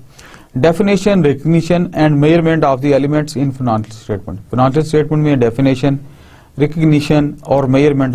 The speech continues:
of the elements in the financial statements, उनको देखा जाता है। Concepts of capital maintenance,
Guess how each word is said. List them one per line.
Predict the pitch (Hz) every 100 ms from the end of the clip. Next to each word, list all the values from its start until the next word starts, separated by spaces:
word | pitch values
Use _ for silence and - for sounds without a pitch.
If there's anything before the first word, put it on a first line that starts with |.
| 117
of | 117
the | 120
elements | 117 123 123 127
in | 120
the | 127 117
financial | 101 101 -
statements, | 101 101 104 -
उनको | 113 113
देखा | 101 92 87
जाता | 90 87
है। | - - - - _ 165
Concepts | 165 180 180 180 - 123
of | 127 127 127
capital | 117 - 120 117
maintenance, | 110 117 113